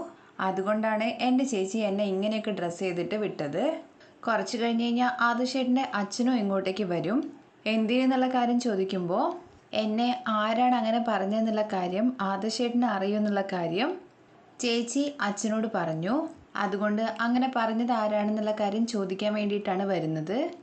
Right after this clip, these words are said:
"നീ എന്താ കളിക്കുകയാണോ?" എന്നുള്ള കാര്യം ചോദിക്കുമ്പോൾ, "ഞാൻ കളിക്കൊന്നുമല്ല, ഞാൻ സീരിയസ് ആയിട്ട് തന്നെയാണ് പറഞ്ഞത്.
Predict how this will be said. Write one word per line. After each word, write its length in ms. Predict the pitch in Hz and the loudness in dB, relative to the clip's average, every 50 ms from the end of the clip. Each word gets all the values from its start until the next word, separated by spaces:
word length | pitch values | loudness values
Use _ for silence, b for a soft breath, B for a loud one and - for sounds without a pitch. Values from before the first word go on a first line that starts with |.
| - - - - - | -20 -20 -20 -8 -2
"നീ 120 | 226 226 233 | 0 2 2
എന്താ 160 | 233 240 262 | 2 2 2
കളിക്കുകയാണോ?" 480 | 254 233 202 190 190 - 240 240 240 247 | 2 2 2 0 0 0 2 2 4 4
എന്നുള്ള 200 | 247 247 240 240 | 2 2 2 0
കാര്യം 260 | 240 240 233 240 233 | 0 0 2 2 2
ചോദിക്കുമ്പോൾ, 420 | 226 247 233 214 214 220 214 220 226 | 2 0 -2 -2 -2 -2 -2 0 0
"ഞാൻ 200 | 214 208 220 269 | 0 0 0 0
കളിക്കൊന്നുമല്ല, 640 | 285 285 233 202 196 - 226 208 196 185 175 170 170 175 | 0 0 0 0 -2 -2 -2 -2 0 0 0 0 -2 -2
ഞാൻ 160 | 190 208 233 247 | -2 -2 -2 -2
സീരിയസ് 380 | 254 226 208 190 202 208 - | 0 0 0 0 -2 -2 -2
ആയിട്ട് 180 | 233 214 196 202 | -2 -2 -2 -2
തന്നെയാണ് 360 | 202 202 190 190 208 208 202 | -2 -2 0 0 0 0 0
പറഞ്ഞത്. 440 | 196 165 160 165 160 160 156 160 | -2 -2 -2 -2 -4 -4 -2 -2